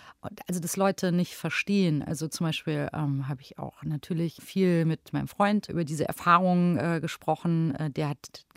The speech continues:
ganz tolle Erfahrungen gemacht an, bei seinen jeweiligen Arbeitgebern. Äh, ich, äh, so and so. Und dann habe ich festgestellt, hauptsächlich deswegen. Also, hauptsächlich wegen solcher Dinge. Und der war auch, äh, ganz erschrocken. Und ich habe dann auch selbst, äh, gemerkt, dass also mein Arbeitsalltag teilweise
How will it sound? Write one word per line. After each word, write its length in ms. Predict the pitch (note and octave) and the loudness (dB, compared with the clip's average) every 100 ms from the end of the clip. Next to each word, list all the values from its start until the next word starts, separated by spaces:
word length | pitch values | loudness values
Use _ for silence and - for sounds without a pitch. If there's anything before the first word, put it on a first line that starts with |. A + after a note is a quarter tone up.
| - - | -20 -6
ganz 240 | C3 D#3+ | -4 -4
tolle 240 | - A3+ A#3+ | 2 6 6
Erfahrungen 420 | D#3 - F#3+ F#3+ | 6 4 2 4
gemacht 380 | F#3 F3 - - | 2 2 -2 -4
an, 340 | E3+ D#3+ - | -2 0 -2
bei 140 | D3 E3+ | -2 0
seinen 240 | F3 F3 | 2 4
jeweiligen 360 | D#3 E3+ E3 E3 | 2 2 2 4
Arbeitgebern. 680 | D#3+ F3 - F3+ F3 F3 E3+ | 4 4 2 0 2 2 2
Äh, 280 | - - - | 0 -4 -4
ich, 320 | - F#3 - - | -2 -2 0 -2
äh, 320 | D#3 D#3 D3+ | 0 2 0
so 360 | - - F3+ | -2 2 4
and 160 | D#3+ D#3+ | 4 2
so. 340 | - F3 G3+ - - - - - - - - - - | 2 2 2 -2 -12 -18 -18 -20 -20 -20 -20 -20 -10
Und 160 | - F3+ | -2 2
dann 140 | F3 | 4
habe 100 | F3+ | 2
ich 80 | - | 4
festgestellt, 500 | G#3 - A3+ F#3+ D#3+ | 2 2 0 0 2
hauptsächlich 520 | F#3+ - F#3+ F#3 - | 0 2 -2 -2 -2
deswegen. 680 | F3 - G3 F3+ C#3+ B2+ E3 | -2 0 2 4 4 0 -2
Also, 200 | C3+ D#3 | -2 0
hauptsächlich 680 | F3 - F#3 - F3+ D#3+ - | -2 -2 -6 -2 -4 -4 0
wegen 200 | F3+ F3+ | 2 2
solcher 440 | D3 D#3 - F3+ | 2 2 2 0
Dinge. 480 | E3 G3+ G3+ F#3+ F3 | 2 2 4 4 2
Und 180 | - F3 | 0 0
der 80 | E3 | 2
war 160 | F3+ | 2
auch, 260 | - G#3+ - | 2 0 -2
äh, 440 | - F#3+ F3 F#3 E3+ | -2 0 0 -2 0
ganz 220 | F#3 - | 0 -2
erschrocken. 360 | - - - | -2 -2 0
Und 120 | - G3 | 0 0
ich 100 | G3+ | -2
habe 140 | - | -2
dann 140 | F#3+ | 0
auch 120 | - F#3+ | 0 0
selbst, 400 | G3+ A3 - - | 0 0 -2 -2
äh, 140 | G3 | 0
gemerkt, 400 | G3 F3 G#3+ - | 2 2 0 -2
dass 160 | G3 - | -4 -2
also 160 | F#3+ | 0
mein 180 | F#3+ F3+ | 0 2
Arbeitsalltag 680 | - F3+ A#3+ - G3 G#3+ - | 2 2 2 -2 0 -2 -2
teilweise 680 | - G3+ G3+ G#3 G3 G3+ | 0 2 4 4 4 4